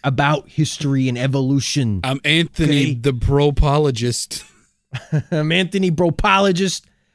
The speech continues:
Speaker 1: I will not bropologize for my theories on having sex on a slip and slide.
Speaker 2: <laughs> All right.
Speaker 1: What were you saying?
Speaker 2: Uh, I'm talking about, uh, the relation between the way our sex organs work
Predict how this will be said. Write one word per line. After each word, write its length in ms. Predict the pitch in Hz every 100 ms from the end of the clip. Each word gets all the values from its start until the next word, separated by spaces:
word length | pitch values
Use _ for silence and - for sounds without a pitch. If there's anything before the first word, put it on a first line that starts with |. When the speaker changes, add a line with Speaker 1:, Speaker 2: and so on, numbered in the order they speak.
| _
Speaker 1:
I 40 | 131
will 160 | 143
not 240 | 151 151 127
bropologize 1160 | 143 127 185 180 180 151 165 156 151 151 -
for 120 | - 147
my 160 | 139
theories 680 | 131 - 143 135 135 123 - - _ _ _
on 100 | 127
having 260 | 139 131
sex 340 | 117 131 123 -
on 100 | 113
a 40 |
slip 280 | 104 - 101
and 80 | 95
slide. 360 | 208 87 78 78 -
Speaker 2:
<laughs> 140 | 139 170 - 156 175 - 190 - - _ - _ - - _ _ _ _ _ _ _ _ -
All 80 |
right. 200 | 104 80 - _ _ _ _ _ _ _ _ _
Speaker 1:
What 120 | 208
were 60 |
you 60 | 339
saying? 300 | 381 403 403
Speaker 2:
Uh, 360 | - 254 247 247
I'm 140 | 226 220
talking 220 | 320 320
about, 380 | 269 202 160 - _
uh, 180 | 143 147 139 _ _
the 120 | 160
relation 520 | 147 151 160 202 185
between 460 | 139 131 151 135 120 - _ _ _ _ _
the 100 | 120
way 260 | 127 160
our 180 | 165 120
sex 380 | 113 - 147 -
organs 420 | - 117 107 90
work 340 | 80 98 92